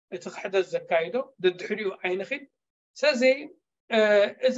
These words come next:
ሓደጋ እዚ ኣብ ቅድሜና ክሳብ ዘሎ ምሳና ክሳብ ዘሎ ንሕና እታ ኣልዒልካያ ዝነበርካ ሓሳብ ብሓባር ክንሰርሕ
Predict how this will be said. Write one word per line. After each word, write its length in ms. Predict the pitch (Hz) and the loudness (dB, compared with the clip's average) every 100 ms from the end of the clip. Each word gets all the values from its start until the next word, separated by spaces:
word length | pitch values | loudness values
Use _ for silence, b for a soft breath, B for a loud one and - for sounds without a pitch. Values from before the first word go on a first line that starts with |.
| 240 | -4
ሓደጋ 420 | - 269 254 247 220 | -4 -2 2 4 4
እዚ 140 | 208 180 185 185 | 4 0 -4 -4
ኣብ 160 | 180 170 | -6 -6
ቅድሜና 380 | - 175 156 143 | -12 -12 -8 -8
ክሳብ 340 | 135 - 156 147 | -10 -10 -10 -10
ዘሎ 200 | 147 151 | -14 -16
ምሳና 320 | 147 - 156 135 | -16 -10 -8 -8
ክሳብ 260 | - - 170 | -12 -10 -8
ዘሎ 220 | 240 226 175 233 - - _ _ _ _ - | -4 -2 -2 -6 -14 -20 _ _ _ _ -16
ንሕና 260 | - 185 226 | -8 0 2
እታ 160 | 226 226 165 | 2 0 -4
ኣልዒልካያ 560 | 151 151 - 180 175 190 | -2 -6 -10 -12 -4 -2
ዝነበርካ 540 | 160 147 139 139 131 - 135 127 123 | -2 -4 -10 -12 -16 -10 -8 -8 -12
ሓሳብ 380 | - - 175 180 _ _ _ _ _ - | -20 -2 -2 -2 _ _ _ _ _ -12
ብሓባር 420 | - 233 160 151 143 | -2 0 2 0 -2
ክንሰርሕ 600 | 143 - - 135 131 | -16 -18 -10 -4 -4